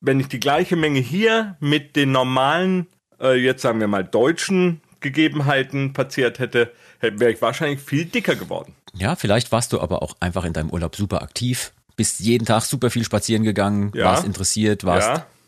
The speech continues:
Speaker 2: ja, total
Speaker 1: Ja,
Speaker 2: viel
Speaker 1: das
Speaker 2: unterwegs
Speaker 1: kann
Speaker 2: und so.
Speaker 1: natürlich auch sein.
Speaker 2: Das, äh, macht vielleicht dann doch den kleinen, aber feinen Unterschied.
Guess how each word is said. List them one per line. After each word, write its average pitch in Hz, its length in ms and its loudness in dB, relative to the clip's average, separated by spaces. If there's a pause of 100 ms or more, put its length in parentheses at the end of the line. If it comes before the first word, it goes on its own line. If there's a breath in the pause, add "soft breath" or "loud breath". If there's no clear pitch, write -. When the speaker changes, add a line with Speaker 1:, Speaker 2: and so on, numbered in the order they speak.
Speaker 2:
ja, 101 240 0
total 113 260 2
Speaker 1:
Ja, - 40 0
Speaker 2:
viel 113 120 -2
Speaker 1:
das 95 40 -4
Speaker 2:
unterwegs 95 340 2
Speaker 1:
kann 160 60 -2
Speaker 2:
und 90 60 -2
so. 90 60 0
Speaker 1:
natürlich 85 120 -4 (120)
auch - 60 -20
sein. 98 160 -10 (340)
Speaker 2:
Das, - 260 -4
äh, 85 120 -12 (120)
macht 95 220 -4
vielleicht 98 280 -4
dann 92 100 -2
doch - 140 -6
den 87 160 -6
kleinen, 104 340 -2
aber 92 140 -4
feinen 95 320 -4
Unterschied. 107 360 -6